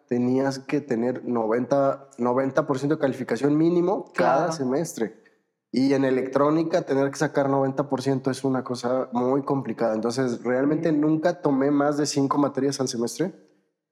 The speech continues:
Speaker 1: Este, yo toda mi vida fue, fui súper futbolero. Y cuando llegué allá dije, "La selección de fútbol, del tecnológico", y me inscribí.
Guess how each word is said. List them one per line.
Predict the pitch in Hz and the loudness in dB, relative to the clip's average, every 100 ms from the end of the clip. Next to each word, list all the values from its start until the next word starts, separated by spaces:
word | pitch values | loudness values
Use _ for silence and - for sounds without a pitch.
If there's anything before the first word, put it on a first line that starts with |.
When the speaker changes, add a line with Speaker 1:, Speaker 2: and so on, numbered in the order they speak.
| - | -4
Speaker 1:
Este, | 117 127 123 - 120 | 0 0 -2 -2 0
yo | 120 139 147 143 | 2 4 4 4
toda | 147 | 2
mi | 143 | 2
vida | 131 139 139 | 2 2 0
fue, | 139 131 131 127 | 0 0 2 0
fui | - 131 | -2 -2
súper | 135 135 120 | -2 -2 -2
futbolero. | 127 107 107 113 135 147 | -2 -2 0 0 0 -4
Y | 131 | -4
cuando | 120 113 | -2 0
llegué | 110 117 | -2 0
allá | 127 135 | 0 0
dije, | 131 131 | 0 0
"La | 135 | -2
selección | 120 113 120 - 127 143 | -2 -4 -4 -2 -2 0
de | 147 | -2
fútbol, | 139 143 120 127 147 147 | -2 -2 0 0 2 2
del | 135 | 0
tecnológico", | 123 123 120 117 139 - 143 139 | 0 0 0 2 0 -2 -2 0
y | |
me | 131 | 0
inscribí. | 127 - 123 127 165 156 | -2 -2 0 2 2 -2